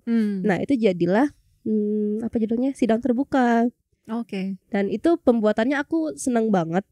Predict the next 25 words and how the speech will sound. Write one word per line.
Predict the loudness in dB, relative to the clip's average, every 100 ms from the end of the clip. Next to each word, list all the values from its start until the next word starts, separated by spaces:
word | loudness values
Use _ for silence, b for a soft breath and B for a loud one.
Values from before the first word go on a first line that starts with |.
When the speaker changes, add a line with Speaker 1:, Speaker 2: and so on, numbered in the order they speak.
| _ _ _
Speaker 2:
Dan | 0 4 4 2 0
itu | -2
kayak | 0 0
pertama | 0 0 0
kalinya | 0 0 0
aku | 0
menemukan | 0 2 0 0 4
bahwa | 4 2
ternyata | -2 0
bikin | -2 0 -4
cerpen | -2 0 2 2
itu | 0 -4 2 2 2 _ _ _ _ _ _ _ _
mengasihkan. | -2 0 0 -2 0 2 2 2 2 0
Karena | 2 2
sebelumnya | 2 4 4 2
kan | -2 -2
aku | -2
bikin | -4 0 -2
cerpen | -2 0 0 0
tuh | 0
kayak | 0 0
cuma | 0 2
bagian | 4 2 2
dari | 2
commission. | 0 0 -2 -2 -2 0 -2